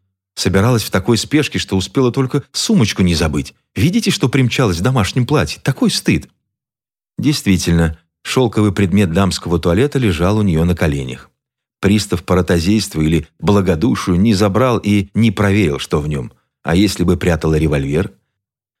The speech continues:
Пушкин не стал указывать на промашку, чтобы не портить настроение,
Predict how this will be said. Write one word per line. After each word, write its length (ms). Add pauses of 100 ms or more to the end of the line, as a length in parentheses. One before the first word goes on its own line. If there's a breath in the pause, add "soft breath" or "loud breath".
Пушкин 380
не 80
стал 340
указывать 520
на 100
промашку, 500
чтобы 460
не 160
портить 420
настроение, 720